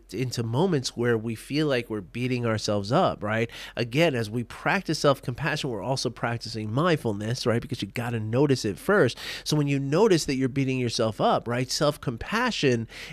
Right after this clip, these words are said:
is that thing that allows you to go through that and, and to reduce the stress, right? Because you, well, first of all, you stop beating yourself up, <laughs> right? Like, that's the first step, right? Just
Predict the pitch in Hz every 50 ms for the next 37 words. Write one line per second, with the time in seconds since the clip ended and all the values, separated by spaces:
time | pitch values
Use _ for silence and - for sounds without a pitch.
0 | - - 180 190 196 190 165 - 175 147 143 135 - - - 214 240 233 190 151
1 | 131 123 117 113 113 - - - - - 131 143 151 147 147 147 147 160 165 180
2 | 185 180 156 156 147 147 139 143 131 123 - - - - 131 135 147 170 175 175
3 | 160 143 139 120 113 110 104 - 120 127 120 104 - 127 127 113 - - 113 113
4 | 117 107 - 135 131 127 117 - - - 107 - - - - 254 254 269 - -
5 | - - - - 117 120 131 123 131 131 - 156 143 135 131 143 143 135 135 -
6 | - - - - - - 113 - - 131 139 131 135 127 127 117 95 107 98 -
7 | - - - - 117 131 175 143 - - - 123 123 117 113 113 113 107 104 101
8 | - 110 98 87 - 147 202 185 123 117 123 131 - - 131 - - 151 147 143
9 | 139 135 123 - 139 139 139 - - 135 120 - 160 165 185 175 156 - - -
10 | - - - - 95 98 120 131 - - 107 113 120 135 139 135 113 107 - -